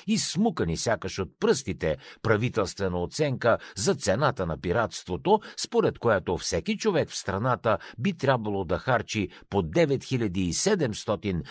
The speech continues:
британски лири за филми и музика всяка година, цифри за превенцията на престъпността, на които просто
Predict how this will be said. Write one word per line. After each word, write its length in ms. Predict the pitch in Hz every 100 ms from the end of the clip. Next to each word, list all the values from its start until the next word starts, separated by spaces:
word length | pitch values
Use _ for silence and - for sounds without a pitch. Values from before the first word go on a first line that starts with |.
| -
британски 680 | 117 143 - 117 95 - 98
лири 360 | 113 113 101 85 -
за 220 | - - 98
филми 440 | - 160 113 92
и 40 |
музика 460 | 90 135 104 95 87
всяка 400 | - - 113 87
година, 540 | 69 80 87 104 151 190 - -
цифри 440 | - 247 190 95 85
за 200 | 67 98
превенцията 840 | 107 104 123 107 - 101 85 95
на 120 | 85
престъпността, 920 | 67 85 - 85 - 76 - 165 214 - - -
на 160 | 185 233
които 360 | - 269 - 131
просто 540 | 185 208 - 180 160